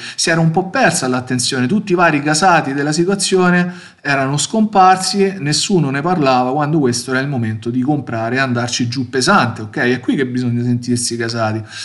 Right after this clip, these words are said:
un po' come dice Warren Buffett, il vecchio, che è bellissimo a leggerlo ma poi a farlo è veramente difficile. Lui dice: "Sii avido quando tutti hanno paura e abbi paura quando tutti sono gasati." No,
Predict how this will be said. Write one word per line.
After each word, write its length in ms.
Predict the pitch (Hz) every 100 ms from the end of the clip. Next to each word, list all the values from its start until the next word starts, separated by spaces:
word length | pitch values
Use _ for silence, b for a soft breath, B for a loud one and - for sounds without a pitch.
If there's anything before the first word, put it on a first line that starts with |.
| B
un 160 | 170 160
po' 160 | 233
come 220 | 226 160
dice 220 | 175 165 147
Warren 360 | 143 147 151
Buffett, 480 | 147 123 117 120 123
il 120 | 131
vecchio, 520 | 131 127 117 - 160 160 B B _
che 340 | 156 151 127
è 340 | - 131 123 120
bellissimo 580 | 127 143 160 - 131
a 60 | 135
leggerlo 600 | 147 156 135 123 120 120
ma 120 | 123
poi 180 | 123 135
a 40 |
farlo 400 | 123 - 135 113
è 40 | 113
veramente 440 | 127 131 135 120
difficile. 760 | 120 123 139 110 110 120 135 143
Lui 180 | 175
dice: 260 | 170 156 135
"Sii 340 | - 196 180
avido 520 | 180 165 143 123 123 120
quando 280 | 139 139
tutti 340 | 151 202 - 147
hanno 200 | 151 165
paura 560 | 180 151 139 135 135
e 120 | - 160
abbi 280 | 143 139
paura 420 | 143 170 131 127 127
quando 280 | 151 151
tutti 260 | 131 127 127
sono 220 | 127 123
gasati." 420 | 120 120 110 110
No, 200 | 117 113